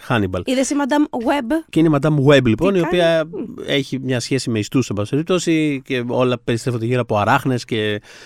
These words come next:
Speaker 1: έρευνες γύρω από αράχνες, και είναι σε φάση ότι, «Α, κοιτά να δεις μια σύμπτωση, αυτή εδώ τη λένε».
Speaker 2: Τη λένε και Web.
Speaker 1: Τη λένε Web, λοιπόν.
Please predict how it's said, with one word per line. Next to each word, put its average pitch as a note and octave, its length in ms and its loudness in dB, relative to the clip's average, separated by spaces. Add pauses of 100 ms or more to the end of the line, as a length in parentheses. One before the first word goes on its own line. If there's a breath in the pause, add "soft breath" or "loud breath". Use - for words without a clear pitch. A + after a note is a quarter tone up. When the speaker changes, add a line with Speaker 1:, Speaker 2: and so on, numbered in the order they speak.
(180 loud breath)
Speaker 1:
έρευνες A2+ 460 2
γύρω A#2+ 140 0
από A2+ 140 -2
αράχνες, D#3 360 0
και - 100 0
είναι C#3+ 100 2
σε C3 120 -6
φάση D3 240 -2
ότι, C3+ 300 -2
«Α, - 100 -2 (120)
κοιτά - 200 -6
να C3+ 60 0
δεις C3+ 100 -4
μια C3+ 120 0
σύμπτωση, C#3+ 520 -2 (120)
αυτή C3 200 -2
εδώ B2+ 80 2
τη A#2+ 120 -2
λένε». A#2+ 300 0
Speaker 2:
Τη C4+ 140 0
λένε B3 160 2
και C4+ 140 0 (160)
Web. F#3 60 0
Speaker 1:
Τη E3+ 80 0
λένε A#2+ 220 4 (120)
Web, G#2+ 240 2
λοιπόν. F#2 320 -4